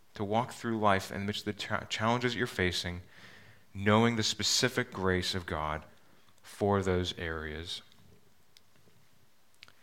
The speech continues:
to know God as your friend. So here's David. He's been talking to us through his prayer about trusting God when,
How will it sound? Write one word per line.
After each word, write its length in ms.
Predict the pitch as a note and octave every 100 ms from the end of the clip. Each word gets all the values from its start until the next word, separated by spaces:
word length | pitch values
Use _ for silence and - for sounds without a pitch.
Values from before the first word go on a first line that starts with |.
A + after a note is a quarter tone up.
| - - - - - - - -
to 100 | G#2
know 500 | G2 G2+ G#2 G#2 G2+
God 460 | G#2 F#2+ F2 F2 -
as 200 | E2+ E2+
your 100 | E2
friend. 420 | - - - - - - - - - - - - - - - - - - - - -
So 140 | -
here's 180 | B2+ F#3+
David. 440 | G#2 F#2 F2+ F2+ G2+ - - - - - - - - -
He's 140 | A2
been 140 | A#2+ A2
talking 400 | - C3 C3 A#2
to 200 | G#2+ F#2
us 380 | F2 F#2+ - - - - - - - - - -
through 180 | - B2
his 160 | C#3+
prayer 500 | - - F2 E2 G#2 - - - - - - - - - - - - - - -
about 240 | G#2+ G#2 G#2
trusting 380 | - A#2+ C3 A2+
God 260 | G#2 G2
when, 200 | G2 F#2+